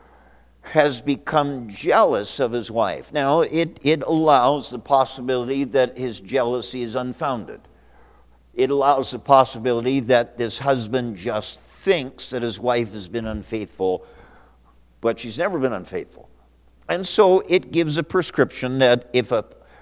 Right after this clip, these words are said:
if a husband thinks his wife has been unfaithful, then he's supposed to take her to the tabernacle.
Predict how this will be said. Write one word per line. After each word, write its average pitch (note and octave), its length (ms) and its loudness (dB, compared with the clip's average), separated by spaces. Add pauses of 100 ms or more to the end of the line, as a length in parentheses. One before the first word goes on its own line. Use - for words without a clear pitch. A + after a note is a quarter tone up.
(360)
if C#3+ 240 -2
a A#2+ 100 0
husband C3 720 -4
thinks - 800 -8
his B2 200 -10
wife C3 360 0
has A2 140 -10
been A#2 160 -2
unfaithful, G#2 680 -4 (760)
then C3+ 220 2
he's F#3 260 -6
supposed - 380 -2
to G#3+ 80 -16
take D3+ 300 -6
her C#3+ 240 -4
to C3+ 120 -8
the G#2 140 -12
tabernacle. G#2+ 880 -2